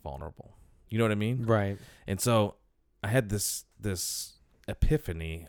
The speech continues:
Speaker 1: about vulnerability, and I just wanted to propose a question to you on how do you think a guy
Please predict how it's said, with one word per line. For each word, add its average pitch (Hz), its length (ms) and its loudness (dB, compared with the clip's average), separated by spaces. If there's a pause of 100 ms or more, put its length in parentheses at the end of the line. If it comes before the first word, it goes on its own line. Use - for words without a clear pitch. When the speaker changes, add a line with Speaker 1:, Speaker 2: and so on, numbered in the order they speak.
(260)
Speaker 1:
about 85 320 -6 (120)
vulnerability, 90 920 -2 (520)
and 95 460 2 (1000)
I 120 60 2
just 127 140 4
wanted 147 100 6
to 107 60 4
propose 113 440 4
a 92 60 0
question 85 680 0
to 87 140 -8
you 78 340 -4 (540)
on 95 440 4
how 127 180 2
do 147 100 2
you 117 140 2
think - 260 -4
a 85 60 -2
guy 87 680 -2